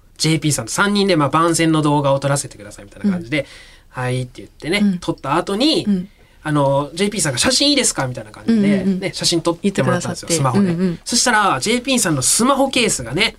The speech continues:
Speaker 2: うん。
Speaker 1: ポケモンだったんですよ。メタモンだったかな。
Speaker 2: そう、メタモン、メタモン。
Speaker 1: ね、メタモンのスマホケースがついてて、
Speaker 2: うん。うん。
Speaker 1: あ、そうだ、あの、ジェーピーさん、あの、オハスタとか出てるし、
Speaker 2: あ、
Speaker 1: ポケモン好きなんで。
Speaker 2: あー、そうなんだ。
Speaker 1: あ、そうか、そうかと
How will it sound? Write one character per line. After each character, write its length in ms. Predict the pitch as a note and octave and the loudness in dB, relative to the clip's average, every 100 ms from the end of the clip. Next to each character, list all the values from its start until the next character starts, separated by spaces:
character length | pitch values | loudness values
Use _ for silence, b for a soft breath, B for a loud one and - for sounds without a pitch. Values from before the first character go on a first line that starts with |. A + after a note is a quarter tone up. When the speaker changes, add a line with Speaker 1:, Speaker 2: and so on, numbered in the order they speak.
| - | -2
Speaker 2:
う 80 | G#3+ | 0
ん。 160 | F3 E3+ | 0 -4
Speaker 1:
ポ 140 | - | -4
ケ 100 | B3 | 0
モ 180 | B3+ B3 | 2 2
ン 60 | A#3 | 2
だ 120 | A3+ | 0
っ 40 | |
た 120 | A3 C3 | 0 -4
ん 20 | |
で 80 | B2 | -4
す 20 | |
よ。 80 | A2+ | -2
メ 140 | A3+ | 0
タ 160 | A3+ D#3 | 0 -2
モ 60 | |
ン 20 | |
だ 60 | - | -4
っ 20 | |
た 60 | - | -10
か 40 | - | 0
な。 20 | |
Speaker 2:
そ 80 | G#3+ | 4
う、 20 | |
メ 140 | G3+ | 4
タ 100 | G3 | 4
モ 140 | F#3+ F#3+ | 4 2
ン、 40 | |
メ 100 | F3 | 0
タ 100 | E3+ | 0
モ 60 | D#3+ | -2
ン。 20 | |
Speaker 1:
ね、 160 | D3+ - | -2 -4
メ 140 | A#3+ | 0
タ 100 | G#3+ | 2
モ 140 | D#3+ | 2
ン 60 | C3+ | 0
の 60 | B2 | 0
ス 140 | D3+ | 0
マ 120 | C#3+ | 0
ホ 60 | C#3 | 0
ケ 200 | D3 C#3+ | -2 -2
ー 40 | |
ス 200 | C3+ - A2 G#2+ - b b b b | -2 -6 -10 -18 -20 b b b b
が 100 | - | -4
つ 160 | F3+ D3+ | 0 0
い 80 | C#3 | -2
て 100 | - | -4
て、 220 | G#3+ G#3 | 0 2
Speaker 2:
う 40 | |
ん。 20 | F3+ | 2
う 40 | |
ん。 100 | E3+ - _ - - | -2 -12 _ -20 -18
Speaker 1:
あ、 120 | - | -16
そ 140 | - F3 | -8 -4
う 20 | |
だ、 160 | C3 - | -4 -4
あ 60 | D3 | -2
の、 360 | C#3+ C#3+ C#3+ C#3 | 0 2 0 -2
ジ 140 | E3+ | -6
ェ 20 | |
ー 40 | G#3 | -6
ピ 120 | G3+ | -4
ー 20 | |
さ 140 | - A#2 | -6 -8
ん、 60 | G2+ | -8
あ 60 | |
の、 80 | C3 | -6
オ 60 | D3+ | -4
ハ 160 | - | -2
ス 100 | - | -2
タ 400 | - G#3+ G#3 G#3 | -2 -2 0 -2
と 100 | G#3 | -4
か 120 | G3 A#2 | -10 -10
出 100 | A#2+ | -12
て 100 | - | -14
る 60 | |
し、 220 | - - - | -14 -14 -12
Speaker 2:
あ、 80 | |
Speaker 1:
ポ 80 | - | -6
ケ 80 | C#3 | -4
モ 120 | C3 | -4
ン 20 | |
好 60 | B2 | -2
き 40 | |
な 80 | B3 | -2
ん 100 | B3 | 0
で。 40 | A#3+ | 0
Speaker 2:
あ 20 | |
ー、 20 | |
そ 120 | A3 A#3+ | -2 0
う 40 | |
な 80 | F#3 | 0
ん 60 | |
だ。 140 | E3 - - - | -4 -14 -20 -20
Speaker 1:
あ、 100 | - | -12
そ 140 | - G#3 | -10 -8
う 20 | |
か、 100 | B2+ | -4
そ 120 | F3 | -4
う 20 | |
か 100 | D3 | -4
と 120 | - | -10